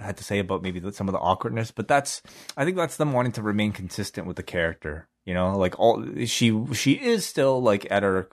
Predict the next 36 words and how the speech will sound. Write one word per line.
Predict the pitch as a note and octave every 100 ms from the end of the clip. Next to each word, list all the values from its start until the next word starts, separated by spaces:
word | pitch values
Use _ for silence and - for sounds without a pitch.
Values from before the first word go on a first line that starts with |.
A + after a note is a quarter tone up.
| -
heart, | - - G2+ F#2+ F#2+ - - _ _ _ _ _ -
you | B2+
know, | G#2 G2
like, | F#2+ F2+ - _ _ _ _ _ -
like, | B2+
a |
real | B2+ D3 -
asshole, | G2 G2 - G2 D2+ D2+ _ _ _ _ -
a-, | G2
and | G#2 G2+ G2 F#2+
that's | G#2+ - -
not | G#2
just | G2 G2
going | G2+ F#2
to | F#2
change, | - G2+ F2+ E2 D#2 -
you | -
know, | E2
overnight, | E2 F2 E2 F2+ E2 D#2+
right? | E2+ - _ _ _ _
Meanwhile, | G2 G#2+ G#2+ G2+ G2 F2+ F2+ G2+ -
um, | F#2 F2+ E2+
she | - F#2+
has | G2+ G2+
to | G#2
wrestle | G2+ A2
the | F#2
match | F#2 F2+ -
to | F#2
make | F2 F2
you | E2
feel | F2 D#2+
sympathy | G#2+ G2+ F2+ F2
for | - F2+
her, | E2+ D#2+ D#2+ G2+ -
um, | E2 D#2+ D#2 E2+